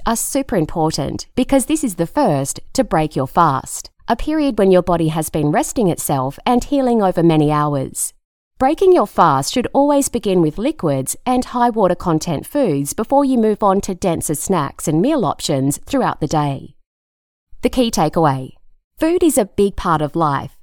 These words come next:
and it is very easy to fall into the trap of making poor food choices. All around us, we have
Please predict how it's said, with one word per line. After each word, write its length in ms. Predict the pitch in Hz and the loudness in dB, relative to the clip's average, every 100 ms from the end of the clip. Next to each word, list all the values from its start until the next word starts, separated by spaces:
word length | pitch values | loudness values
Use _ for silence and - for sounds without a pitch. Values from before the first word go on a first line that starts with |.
| - | 2
and 140 | 240 | 2
it 80 | 262 | 2
is 140 | 262 | 0
very 320 | - 302 285 - | 2 2 2 0
easy 360 | 220 220 151 | -2 0 -2
to 120 | - | -2
fall 300 | 175 214 190 | -2 2 2
into 220 | 185 170 165 | 2 0 -2
the 100 | 165 | -6
trap 360 | - 175 165 | -2 -2 -2
of 140 | 165 170 | -4 0
making 440 | 170 160 165 156 | 0 2 0 0
poor 280 | - 175 160 | 0 0 0
food 300 | - 143 135 | -2 -6 -4
choices. 760 | - 254 262 147 - - - - _ - | -4 -4 -2 -4 -6 -12 -16 -16 _ -6
All 260 | - 311 330 | 0 4 4
around 380 | 226 185 175 160 | 4 4 4 2
us, 200 | 143 - | -2 -4
we 120 | 233 | -4
have 200 | 214 196 | -2 -4